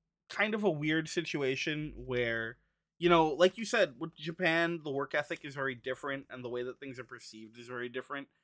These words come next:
And it puts Ibushi in a kind of weird position where there's a lot of people in Japan who have been sort of vocal about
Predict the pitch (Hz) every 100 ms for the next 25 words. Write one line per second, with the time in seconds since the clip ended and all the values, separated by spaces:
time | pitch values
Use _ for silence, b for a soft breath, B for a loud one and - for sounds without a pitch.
0 | _ _ _ - 156 180 - 208 214 214
1 | 208 - 247 240 214 202 - 196 185 175
2 | 180 175 - _ _ _ - 160 156 190
3 | 180 147 117 107 127 131 131 131 - _
4 | _ - 151 147 143 143 156 165 - 170
5 | 165 156 143 143 147 143 143 135 - 139
6 | 135 131 - 131 135 131 143 143 - 143
7 | 123 131 135 143 135 131 127